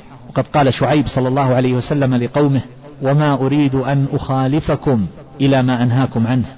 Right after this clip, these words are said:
والله يقول: "أتأمرون الناس بالبر وتنسون أنفسكم وأنتم تتلون الكتاب أفلا تعقلون؟" أي أن هذا لا يفعله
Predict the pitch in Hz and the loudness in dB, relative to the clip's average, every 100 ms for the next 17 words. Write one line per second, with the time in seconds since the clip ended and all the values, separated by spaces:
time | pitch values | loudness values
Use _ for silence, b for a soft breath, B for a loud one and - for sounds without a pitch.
0 | - - - 127 135 127 123 139 135 131 | -20 -18 -6 0 2 2 0 0 -2 -2
1 | - 127 131 123 135 131 123 123 127 127 | -2 0 0 2 2 0 0 0 0 0
2 | 123 - 117 120 117 139 127 120 117 123 | -2 -4 -4 -2 -2 -2 0 -2 0 0
3 | 120 - 139 127 117 117 156 151 160 156 | 0 0 0 2 2 -2 -2 -2 -2 -2
4 | 123 101 - - 135 139 160 131 135 131 | -4 -6 -14 -6 -2 2 2 2 0 2
5 | 127 135 143 127 - 127 139 143 139 - | 0 2 2 0 -2 -4 -4 -2 -6 -10
6 | - - - 180 170 143 120 - 101 127 | -20 -16 -2 0 2 2 0 -2 -6 -2
7 | 127 131 139 - - - 139 147 151 143 | -2 -2 -6 -10 -18 -4 -2 2 2 2
8 | 170 156 190 208 - 151 156 135 139 135 | 2 0 0 0 0 0 2 2 0 -2